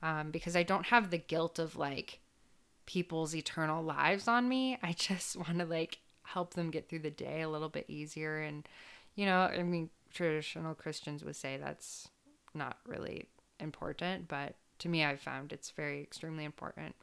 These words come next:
And it's also, I live out my own spiritual practices in caring for other people. I really have tried to invest much more into, um, my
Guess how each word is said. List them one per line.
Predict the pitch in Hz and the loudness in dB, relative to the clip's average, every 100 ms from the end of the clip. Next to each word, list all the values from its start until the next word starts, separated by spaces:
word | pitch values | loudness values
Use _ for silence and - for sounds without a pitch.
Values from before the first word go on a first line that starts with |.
| - | -2
And | 180 | 0
it's | 170 | 2
also, | 180 - 185 170 - - - - | 2 4 2 2 -2 -18 -18 -2
I | 170 175 | 4 6
live | 170 170 | 8 8
out | 160 156 - | 8 6 6
my | 160 160 165 | 4 4 4
own | 160 | 2
spiritual | - 160 156 - 156 | -2 -2 -2 -2 -8
practices | - 160 - 165 156 151 151 | 2 2 2 -4 -2 -2 -4
in | 151 | -6
caring | - 151 151 147 | -8 -6 -6 -6
for | - | -8
other | 147 143 | -6 -8
people. | - 156 - 143 | -8 -10 -6 -6
I | 143 143 - - | -6 -10 -10 -4
really | 156 151 139 | 0 0 -4
have | 147 | -12
tried | - 143 143 | -2 0 0
to | 156 | -4
invest | 143 127 135 - | -4 -4 -4 -6
much | 151 147 - | -10 -10 -8
more | 156 156 | -6 -6
into, | 151 - 151 - - - - - - - | -6 -8 -10 -12 -20 -20 -20 -20 -14 -2
um, | 156 147 151 - 160 _ _ _ - | -2 0 -4 -8 -12 _ _ _ 0
my | 165 160 | 2 2